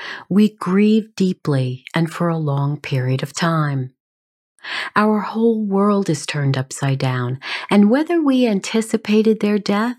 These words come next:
as in the case of a long, perhaps chronic illness, or whether it was sudden,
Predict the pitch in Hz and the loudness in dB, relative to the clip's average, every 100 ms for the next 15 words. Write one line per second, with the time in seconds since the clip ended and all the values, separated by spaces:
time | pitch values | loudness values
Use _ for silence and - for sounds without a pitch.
0 | _ - - 143 156 151 143 - 160 160 | _ -8 -2 -2 0 -2 -2 -2 -2 0
1 | 151 143 143 151 151 156 160 160 147 143 | -4 -6 -4 0 2 2 0 -2 -2 -2
2 | 143 - - 151 139 147 143 139 139 156 | -2 -6 -6 -2 0 -2 -2 -2 0 0
3 | 190 - - - _ _ _ - - - | -2 -4 -14 -20 _ _ _ -14 -14 0
4 | 240 247 226 277 285 277 262 254 - - | 4 4 2 0 -2 -4 -2 -2 -2 -2
5 | 247 151 131 135 | 0 0 -2 -4